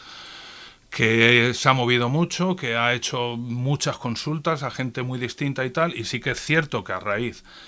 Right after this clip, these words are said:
de salir la noticia publicada en, eh, por medio de las redes sociales, hoy ha salido la información y a través de vosotros, a raíz de ahí,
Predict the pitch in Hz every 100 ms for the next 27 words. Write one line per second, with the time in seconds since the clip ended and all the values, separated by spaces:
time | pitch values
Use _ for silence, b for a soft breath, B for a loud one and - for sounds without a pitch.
0 | B B 113 117 113 - 104 110 117 123
1 | 123 123 113 127 135 113 127 113 113 143
2 | 160 135 101 98 98 98 98 95 95 101
3 | 107 110 113 113 113 120 117 113 117 -
4 | 143 156 131 101 - 101 113 120 113 -
5 | 117 120 120 120 127 131 123 151 151 110
6 | 101 104 98 95 101 104 120 123 156 151
7 | 170 - _ _ _ - 117 117 120 139
8 | 147 151 185 190